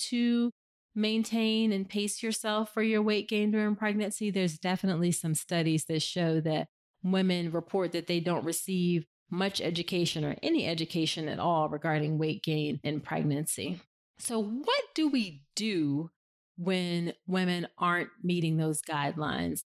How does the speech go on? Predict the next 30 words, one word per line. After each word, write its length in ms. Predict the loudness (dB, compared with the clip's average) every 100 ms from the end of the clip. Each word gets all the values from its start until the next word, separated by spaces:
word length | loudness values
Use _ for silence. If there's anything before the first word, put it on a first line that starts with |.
| _ _
for 100 | -4
weight 260 | 0 0 -2
gain 240 | -2 0
in 120 | 0 0
pregnancy? 720 | -2 -2 -2 -2 -4 -4 -4
So 560 | -4 -2 0 2 0 -4 _ _ -4
I'm 140 | -2
gonna 160 | 0 0
break 240 | 0 0
it 80 | 0
down 320 | 0 0 0
into 320 | 0 -2 -2 0
women 360 | 2 2 2
who 380 | 2 2 4 2
are 480 | 0 0 2 0 -2 -6 _
overweight 680 | 0 2 2 2 2 0 0
and 200 | 0 2
then 380 | 2 0 -2 0
women 260 | 0 2
who 120 | 0 0
are 180 | 0
underweight. 560 | -2 -2 -2 0 -2 -2
And 100 | -4
I'll 80 | -4
start 280 | -4 -2 -2
with 120 | 0
women 220 | 0 0
who 140 | 0
are 120 | -2 -2
underweight. 540 | -4 -4 -2 -2 -4